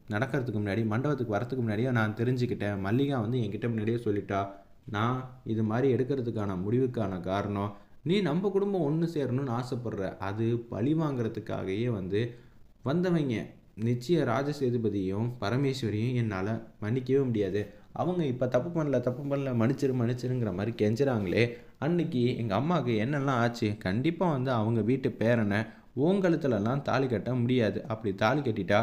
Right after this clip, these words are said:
எனக்கு அவங்க சொந்தமாயிடுவாங்க. அப்பனா நான் அவங்க குடும்பத்துக்கு அடிக்கடி வந்து போயிட்டு வர மாதிரி இருக்கும். நிச்சயம் இதுக்கு நான் ஒத்துக்கவே மாட்டேன். இப்ப ரேவதி, அம்மா எதுக்கு எடுத்தாலும்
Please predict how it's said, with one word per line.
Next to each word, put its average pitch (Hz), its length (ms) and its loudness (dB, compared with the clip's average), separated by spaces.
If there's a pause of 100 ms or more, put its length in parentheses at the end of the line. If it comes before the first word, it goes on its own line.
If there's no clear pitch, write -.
(420)
எனக்கு 180 360 2
அவங்க 127 260 2
சொந்தமாயிடுவாங்க. 131 800 2 (160)
அப்பனா 113 400 0 (240)
நான் 117 260 0
அவங்க 113 260 0
குடும்பத்துக்கு 123 540 0
அடிக்கடி 98 340 2
வந்து 113 220 0
போயிட்டு 113 340 2
வர 104 160 2
மாதிரி 107 260 0
இருக்கும். 104 340 0 (360)
நிச்சயம் 196 400 2
இதுக்கு 165 180 0
நான் 143 180 2
ஒத்துக்கவே 143 400 2
மாட்டேன். 98 400 0 (200)
இப்ப 113 200 -2 (280)
ரேவதி, 120 420 4
அம்மா 127 320 0
எதுக்கு 120 280 2
எடுத்தாலும் 104 480 0